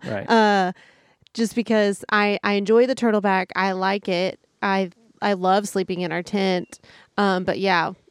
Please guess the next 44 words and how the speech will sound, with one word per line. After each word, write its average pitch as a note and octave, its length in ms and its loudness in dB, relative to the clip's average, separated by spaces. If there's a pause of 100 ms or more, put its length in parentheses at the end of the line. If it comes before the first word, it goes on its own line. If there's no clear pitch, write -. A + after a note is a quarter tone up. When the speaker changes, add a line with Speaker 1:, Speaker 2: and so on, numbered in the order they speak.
(120)
Speaker 2:
when G#3 180 0
it's - 240 -6
super G#3+ 300 -4
cold B3+ 500 -2 (340)
or F3+ 160 -6
it's - 180 -14
super A#3+ 640 -4
windy, G#3+ 600 -2 (200)
the A3+ 100 2
rain C#4+ 520 2 (340)
doesn't G#3 260 4
bother G3 200 4
me F#3 120 0
so F#3+ 180 -2
much. E3+ 380 -4
We've A#3+ 200 0
never C4+ 240 2
had, G#3 220 0
like, F#3 220 -2
a - 100 0
soaked - 600 0 (600)
tent - 460 -4 (100)
or G3+ 380 -8 (420)
Speaker 1:
No. A3+ 160 -10
Speaker 2:
blankets G#3+ 480 0
or G3+ 80 -4
pillows G3 460 2
or F#3+ 100 -2
anything. F#3 340 -6
So G3+ 380 2
I G#3+ 140 2
don't A#3+ 160 -4
feel C4 100 0
like G#3 160 -2
that's F3+ 240 -2
necessarily C4+ 540 -2
been C4 160 -4
an C4 100 -6
issue D4 420 -6
per D4+ 140 -8
se, D4+ 380 -4
but, A3 200 -2
Speaker 1:
Mm-hmm. A#3+ 40 -6
Speaker 2:
um, G3 420 -2